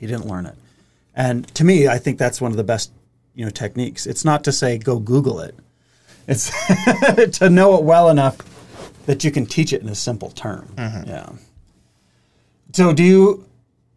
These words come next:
Speaker 1: <sighs> like, are you worried about, you know, covid or, like, people getting sick at schools?
Speaker 2: Well, I'm not too worried about people getting sick,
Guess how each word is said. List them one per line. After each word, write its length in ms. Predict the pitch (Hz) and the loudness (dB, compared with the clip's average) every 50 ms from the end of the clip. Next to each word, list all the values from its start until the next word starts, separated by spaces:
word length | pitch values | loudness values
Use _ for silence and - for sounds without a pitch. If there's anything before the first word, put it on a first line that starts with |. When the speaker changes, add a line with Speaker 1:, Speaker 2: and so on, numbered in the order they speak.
| _ _ - | _ _ -14
Speaker 1:
<sighs> 720 | - - - - - - - - - - - - - - | -12 -10 -8 -8 -8 -10 -12 -14 -18 -20 -20 -20 -12 -6
like, 180 | 147 143 147 165 | -6 -4 -2 0
are 100 | 156 156 | 2 2
you 300 | 156 156 190 247 269 277 | 2 2 0 -2 -2 -2
worried 340 | - 226 214 208 202 196 | -2 2 4 4 4 4
about, 640 | 196 190 185 180 175 175 170 170 185 - - - - - _ _ _ _ _ _ _ _ _ _ _ _ | 2 2 2 2 4 4 2 0 -2 -6 -10 -16 -16 -20 _ _ _ _ _ _ _ _ _ _ _ _
you 100 | 139 135 | -6 -4
know, 500 | 135 131 131 127 127 123 - - - - - _ _ _ _ | -2 -2 -2 -2 -4 -6 -6 -8 -10 -14 -18 _ _ _ _
covid 680 | - 170 170 160 147 165 160 156 156 151 151 151 151 | -4 -2 0 2 2 2 4 4 4 4 4 4 4
or, 260 | 143 139 131 127 127 123 - - | 4 4 2 2 0 -2 -4 -6
like, 160 | 131 127 - | -6 -6 -6
people 240 | - 147 143 135 131 | -6 -6 -4 -2 -2
getting 180 | 135 127 120 | -2 -2 -4
sick 260 | - - 131 - - - - - _ _ _ _ _ _ _ - | -6 -6 -8 -8 -10 -12 -20 -20 _ _ _ _ _ _ _ -16
at 100 | 131 - | -14 -14
schools? 500 | - - - 135 131 143 151 - - - _ _ _ _ _ _ - | -12 -8 -6 -6 -6 -6 -8 -12 -14 -16 _ _ _ _ _ _ -6
Speaker 2:
Well, 280 | 214 220 214 - - - - 139 151 - - _ _ _ _ _ _ _ _ _ _ _ _ _ _ _ _ _ _ _ _ _ _ _ _ _ _ _ _ _ _ _ - | -2 -2 -2 -2 -4 -8 -16 -18 -18 -18 -20 _ _ _ _ _ _ _ _ _ _ _ _ _ _ _ _ _ _ _ _ _ _ _ _ _ _ _ _ _ _ _ -6
I'm 140 | 151 165 180 | -2 -2 0
not 180 | 190 196 190 - | 0 -2 -4 -6
too 220 | - - 170 160 | -8 -6 -4 -2
worried 180 | 143 139 131 117 | -2 -2 -2 -4
about 160 | 120 113 - | -6 -10 -10
people 240 | - 120 104 113 113 | -10 -12 -10 -8 -6
getting 220 | 107 101 98 101 | -6 -6 -8 -8
sick, 380 | - - - 76 73 - _ | -12 -12 -12 -12 -12 -12 _